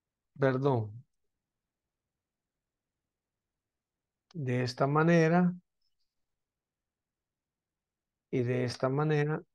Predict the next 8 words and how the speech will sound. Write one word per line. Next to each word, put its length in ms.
presiono 580
Enter. 360
Vale. 280
Observen 600
lo 100
que 140
me 100
aparece 720